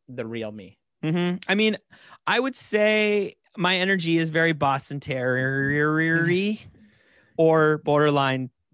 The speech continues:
Speaker 2: uh, lab. I,
Speaker 1: Like,
Speaker 2: I
Speaker 1: "I
Speaker 2: love
Speaker 1: am
Speaker 2: labs. They're the most boring dog in the world, but they're the best.
Speaker 1: I
Speaker 2: They're
Speaker 1: am
Speaker 2: just
Speaker 1: a Boston Terrier of people."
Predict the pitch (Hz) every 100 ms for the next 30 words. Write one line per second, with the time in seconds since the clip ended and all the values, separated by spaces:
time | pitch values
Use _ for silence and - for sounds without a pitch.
0 | - 117 110 - _ - 117 104 101 98
1 | - - _ _ _ _ _ _ - 123
2 | 110 104 _ - 180 190 180 165 147 135
3 | 120 110 - - - 165 170 165 143 143
4 | 143 147 139 139 131 120 127 131 131 123
5 | 127 127 113 104 65 - - - _ -
6 | 143 127 131 143 151 - 139 139 - 131
7 | 123 165 147 165 180 220 226 - 117 87
8 | 113 90 92 113